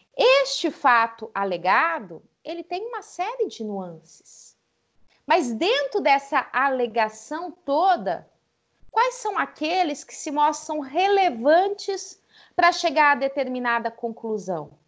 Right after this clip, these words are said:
Quais são os pontos nevrálgicos ali da discussão? E é em relação a eles, portanto,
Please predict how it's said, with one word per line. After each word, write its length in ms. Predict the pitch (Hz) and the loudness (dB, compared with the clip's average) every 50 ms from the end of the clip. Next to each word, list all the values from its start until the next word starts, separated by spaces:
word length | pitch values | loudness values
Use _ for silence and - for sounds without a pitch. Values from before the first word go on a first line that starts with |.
| _ _ _ _ _ _ _ _ _ _ | _ _ _ _ _ _ _ _ _ _
Quais 240 | - 453 494 508 - | 2 4 4 4 2
são 260 | - - 440 427 415 | 0 0 0 0 0
os 180 | 359 - - - | -2 -4 -8 -14
pontos 640 | - _ - 349 359 392 403 392 370 339 311 247 262 | -14 _ 2 4 4 4 2 0 -2 -6 -6 -4 -4
nevrálgicos 1080 | 285 320 320 294 233 262 269 269 277 285 302 311 277 226 269 262 - - - 247 226 | 0 0 0 0 2 4 4 6 6 6 6 4 2 -2 -8 -12 -14 -12 -12 -4 0
ali 280 | 262 247 226 233 247 233 | 0 0 0 -2 -4 -4
da 120 | 208 240 | -4 -6
discussão? 840 | 233 202 220 226 - - - 233 226 - - - 202 185 170 165 165 _ _ _ _ _ _ _ _ _ _ _ _ - | -6 -6 -10 -14 -14 -14 -14 -16 -14 -14 -10 -8 -6 -6 -6 -10 -14 _ _ _ _ _ _ _ _ _ _ _ _ 0
E 100 | 285 403 | 4 6
é 100 | 392 403 | 6 6
em 140 | 392 370 | 4 0
relação 600 | 320 359 359 349 349 339 - - - 392 415 427 | -2 -2 -2 -2 -2 -4 -6 -8 -8 -8 -6 -4
a 160 | 415 403 349 269 | -4 -4 -2 -2
eles, 680 | 262 294 330 392 427 453 453 415 320 269 247 - - | -2 -2 -2 -2 -2 -2 -2 -2 -4 -4 -6 -8 -12
portanto, 1040 | - _ - 208 196 - _ 240 233 277 339 392 392 359 294 - _ 208 170 - | -16 _ -12 -12 -12 -6 _ 0 0 0 0 -4 -6 -8 -10 -4 _ -4 -4 -4